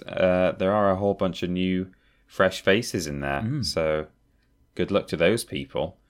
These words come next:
Speaker 2: Amazing.
Speaker 1: Um, and it, it may well also, uh, kind of, uh, excite young people, like players,
Speaker 2: Mm-hmm.
Speaker 1: uh, into, like, trying out skating for themselves, much like the game did originally.
Speaker 2: Yeah.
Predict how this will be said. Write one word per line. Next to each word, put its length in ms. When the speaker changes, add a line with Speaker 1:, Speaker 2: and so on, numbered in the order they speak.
Speaker 2:
Amazing. 480
Speaker 1:
Um, 220
and 160
it, 240
it 140
may 200
well 280
also, 680
uh, 420
kind 160
of, 220
uh, 360
excite 720
young 440
people, 440
like 200
players, 560
Speaker 2:
Mm-hmm. 140
Speaker 1:
uh, 520
into, 540
like, 200
trying 300
out 120
skating 240
for 80
themselves, 400
much 200
like 120
the 80
game 220
did 160
originally. 560
Speaker 2:
Yeah. 120